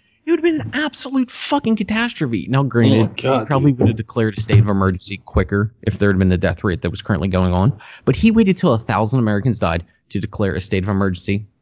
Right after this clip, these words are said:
Speaker 1: Obama, Democratic president. Trump waited till there was only forty. Forty Americans had died before he declared a state
Speaker 2: And
Speaker 1: of
Speaker 2: not to
Speaker 1: emergency.
Speaker 2: mention, they tested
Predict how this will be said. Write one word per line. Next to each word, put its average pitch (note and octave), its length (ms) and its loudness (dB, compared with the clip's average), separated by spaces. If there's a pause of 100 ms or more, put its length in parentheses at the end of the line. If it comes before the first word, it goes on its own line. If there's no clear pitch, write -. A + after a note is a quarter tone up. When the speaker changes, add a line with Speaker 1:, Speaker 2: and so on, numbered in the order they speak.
(340)
Speaker 1:
Obama, G2 460 -2 (500)
Democratic G#2+ 540 -2
president. F#2+ 400 -2 (480)
Trump D3+ 400 0
waited B2 320 0
till A2+ 140 -6
there G#2+ 100 -2
was G2+ 100 -4
only G#2 160 0 (180)
forty. G#2 380 -2 (680)
Forty F#3+ 260 4
Americans C3+ 440 2
had G#2 100 0
died F#2+ 220 0
before F#2+ 280 -2
he G2+ 100 -2
declared F#2+ 320 -4
a - 20 -4
state C#3 220 0
Speaker 2:
And F3+ 80 4
Speaker 1:
of D#3+ 40 4
Speaker 2:
not C3+ 200 0
to B2 60 -6
Speaker 1:
emergency. A2+ 380 -6
Speaker 2:
mention, F#2+ 200 -14
they A2+ 100 -14
tested C3 520 -8